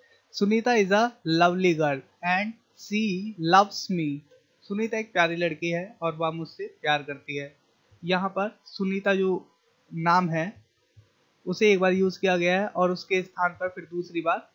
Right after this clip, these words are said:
she का इस्तेमाल किया गया है, मतलब वह, ठीक है। कुछ pronoun है I, we,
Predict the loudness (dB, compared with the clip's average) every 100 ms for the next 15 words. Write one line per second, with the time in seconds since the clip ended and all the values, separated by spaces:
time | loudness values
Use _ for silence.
0 | _ -10 -2 -2 0 -2 -2 -4 -2 -2
1 | -6 -6 -8 -8 -12 -14 _ _ -14 -4
2 | -4 -2 -4 -4 -10 _ _ _ -6 -6
3 | -8 _ _ _ _ _ _ _ _ _
4 | _ _ _ _ _ _ -2 -2 -2 2
5 | 4 2 0 -2 -4 _ _ _ _ _
6 | 8 8 6 0 0 0